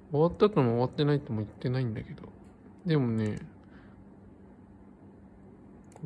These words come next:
こに残骸があって、ほら、さっき一回やろうとしたのね。これ、一回目のチャレンジね。千八十でやろうとしたけど、失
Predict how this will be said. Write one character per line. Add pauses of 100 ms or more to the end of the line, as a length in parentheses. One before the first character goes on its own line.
こ
に (1900)
残
骸
が
あ
っ
て、 (460)
ほ
ら、
さ
っ
き (160)
一 (120)
回
や
ろ
う
と
し
た
の
ね。 (1400)
こ
れ、 (380)
一 (100)
回
目
の
チ
ャ
レ
ン
ジ
ね。 (300)
千 (1160)
八
十
で
や
ろ
う
と
し
た
け
ど、
失